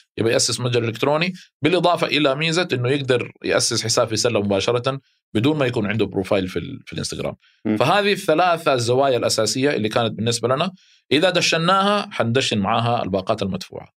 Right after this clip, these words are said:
Speaker 2: حلو.
Speaker 1: وهذه اتدشنت في مايو ألفين وثمانتاش، يعني أخذنا فيها وقت مرة كثير.
Speaker 2: ولي-، وليش تأخرتوا في موضوع الباقات المدفوعة؟ بس عشان توفرون الخصائص هذه، أو كان في سبب ثاني؟
Speaker 1: آه،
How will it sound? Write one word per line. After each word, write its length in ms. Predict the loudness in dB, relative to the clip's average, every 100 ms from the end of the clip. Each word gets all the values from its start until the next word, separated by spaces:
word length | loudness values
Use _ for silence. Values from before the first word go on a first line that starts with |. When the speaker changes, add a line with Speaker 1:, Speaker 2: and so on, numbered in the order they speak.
| _ _ _ -4
Speaker 2:
حلو. 160 | -2 0
Speaker 1:
وهذه 720 | 2 2 2 2 2 2 0
اتدشنت 580 | 0 0 0 0 0 -2
في 240 | -2 -2
مايو 380 | 0 0 2 0
ألفين 220 | -2 -2
وثمانتاش، 540 | -4 -6 -6 -10 -12 -8
يعني 120 | -2
أخذنا 220 | 0 0
فيها 140 | 0
وقت 240 | 0 -2 -6
مرة 100 | -8
كثير. 380 | -8 -16 -18 -20 _ _ _ -4
Speaker 2:
ولي-، 200 | 0 2
وليش 240 | 2 0
تأخرتوا 380 | 0 -2 -4 -4
في 80 | -4
موضوع 220 | -2 0
الباقات 300 | -2 -2 -4
المدفوعة؟ 440 | -4 -6 -2 -4 -4 _ _ -2
بس 180 | 0
عشان 200 | 0 0
توفرون 280 | 0 -2 -2
الخصائص 440 | -2 0 0 0 0
هذه، 180 | 0
أو 100 | 0
كان 160 | 0 -4
في 60 | -2
سبب 220 | -4 -2
ثاني؟ 280 | -4 -4 -6 _ _ -8
Speaker 1:
آه، 680 | -2 0 2 2 2 0